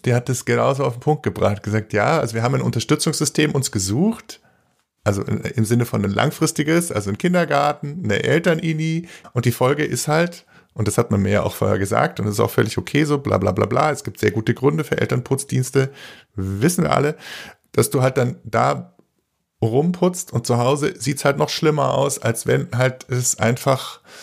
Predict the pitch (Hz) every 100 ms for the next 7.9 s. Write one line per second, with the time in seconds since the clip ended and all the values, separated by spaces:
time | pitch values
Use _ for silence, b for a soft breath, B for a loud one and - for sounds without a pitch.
0 | B B B B B B _ _ _ -
1 | 135 139 123 127 120 120 123 127 120 113
2 | 110 110 107 120 - 110 - - 110 113
3 | 107 95 _ - 107 110 - - 104 110
4 | 120 135 131 131 120 110 110 107 107 107
5 | 107 107 101 - - - 98 120 104 90
6 | - - - 98 104 101 104 104 104 104
7 | 104 107 120 160 127 101 101 - 98